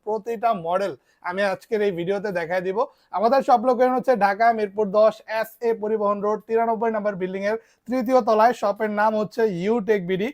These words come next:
আর যেটা কিন্তু দীর্ঘ ষোলো বছর যাবত আপনাদেরকে বেস্ট ল্যাপটপের ডিল দিয়ে যাচ্ছে। তো আপনারা যদি একদমই অথেন্টিক ডিভাইস with multiple quantity দেখে বাছাই করে একটা ট্রাস্টেড শপ থেকে নিতে চান, চলে আসতে হবে আপনাদেরকে আমাদের শপ ইউটেক বিডিতে,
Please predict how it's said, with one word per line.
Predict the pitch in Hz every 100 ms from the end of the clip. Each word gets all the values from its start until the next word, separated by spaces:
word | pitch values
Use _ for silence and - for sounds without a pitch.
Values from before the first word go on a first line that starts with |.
| _ _ 180
আর | 180 175
যেটা | 233 262 226
কিন্তু | 220 165 147 147
দীর্ঘ | 208 214 220
ষোলো | 214 233 240 220
বছর | 196 196 175
যাবত | 185 240 220
আপনাদেরকে | 185 202 196 185 202 165 147
বেস্ট | 220 247 - _ _ - 175
ল্যাপটপের | 208 - 240 226 185
ডিল | 196 208 175
দিয়ে | 175 156
যাচ্ছে। | 135 - 156 _ _
তো | - 180
আপনারা | - 262 262
যদি | 269 262 240
একদমই | 240 220 262 247 220
অথেন্টিক | 208 240 233 180 208
ডিভাইস | 214 220 214 190
with | 226 196
multiple | 214 226 240 233 220
quantity | 214 214 214 233 208 151
দেখে | 196 202 202
বাছাই | 170 156 180
করে | 202 202 151 _ -
একটা | 185 202 226
ট্রাস্টেড | 240 233 254 -
শপ | 226 220
থেকে | 226 226
নিতে | 226 233
চান, | 240 240 202
চলে | 185 180
আসতে | 175 - 185
হবে | 175 190 220
আপনাদেরকে | 202 208 202 196 196 - 165
আমাদের | 160 165 165
শপ | 220 247 - _ - 180
ইউটেক | 247 208 247 208
বিডিতে, | 226 226 240